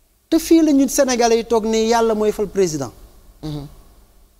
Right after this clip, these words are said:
Speaker 1: Ma ne yàlla falul président.
Speaker 2: Mhm.
Speaker 1: Déedéet. Blaise Compaoré yàllaa ko fal.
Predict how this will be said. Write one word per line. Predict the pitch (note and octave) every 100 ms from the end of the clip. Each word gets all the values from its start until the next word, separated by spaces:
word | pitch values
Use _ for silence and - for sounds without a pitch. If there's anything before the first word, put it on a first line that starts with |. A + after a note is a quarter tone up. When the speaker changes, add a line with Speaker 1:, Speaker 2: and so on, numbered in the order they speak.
| _ _
Speaker 1:
Ma | E3+
ne | F#3+
yàlla | F#3+ F#3+ F#3
falul | F#3+ F3+
président. | E3+ E3 C#3+ D#3+ - - - - _ _ -
Speaker 2:
Mhm. | D#3 D3 C3 - -
Speaker 1:
Déedéet. | D3 E3 B2 - - - - _ _ _ _ _ _ _ _ _ _ _ _ _ _ _ _ _ -
Blaise | D#3+ A#3 A3
Compaoré | G#3+ F3+ E3 D#3+
yàllaa | F#3 G3 F3+
ko | D#3+
fal. | C#3+